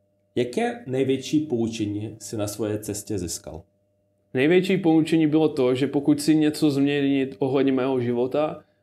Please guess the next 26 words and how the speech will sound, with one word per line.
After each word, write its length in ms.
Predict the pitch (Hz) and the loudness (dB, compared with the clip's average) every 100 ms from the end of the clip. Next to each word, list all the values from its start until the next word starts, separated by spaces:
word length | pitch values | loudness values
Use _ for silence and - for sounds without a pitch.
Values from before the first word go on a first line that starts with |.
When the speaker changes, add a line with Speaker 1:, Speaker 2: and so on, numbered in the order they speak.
| - | -6
Speaker 2:
ať 180 | 123 127 | -2 0
už 120 | 123 | 2
je 100 | 135 | 0
to 560 | 131 127 120 113 107 110 _ - | 0 2 2 2 -2 -8 _ -6
něco 240 | 120 131 | -4 -2
v 60 | 120 | 0
biznesu, 560 | 139 143 143 143 139 | 2 2 0 0 0
něco 560 | 135 123 113 120 113 110 | 0 -2 -2 -2 -2 -2
ve 120 | 123 | -2
zdraví, 640 | 127 131 135 123 123 123 123 | -2 -2 -2 0 0 0 -2
něco 280 | 123 110 123 | -6 -4 -4
ve 120 | 113 | -2
vztazích, 760 | 127 - 135 135 127 123 123 - _ _ _ _ 120 | -4 -4 -2 -2 -2 -2 -2 -6 _ _ _ _ -6
něco 260 | 107 110 | -4 0
ve 100 | 120 | -2
financích, 800 | 127 143 139 135 - 123 127 - _ _ _ _ | 0 0 2 0 -2 -4 -4 -10 _ _ _ _
tak 160 | 131 120 | -6 -2
ta 120 | 135 | 0
změna 320 | 123 123 123 | 0 0 0
vždycky 320 | 120 113 - 113 | -2 -4 -2 -2
začíná 480 | 110 - 117 107 | -2 -6 -8 -8
ve 120 | 107 101 | -10 -12
mně. 240 | 101 95 _ _ _ _ - | -14 -18 _ _ _ _ -14
Strašně 480 | - 170 160 180 | 0 0 2 2
moc 260 | 180 170 127 | 4 4 6
lidí, 580 | 151 165 135 139 139 | 6 6 4 4 2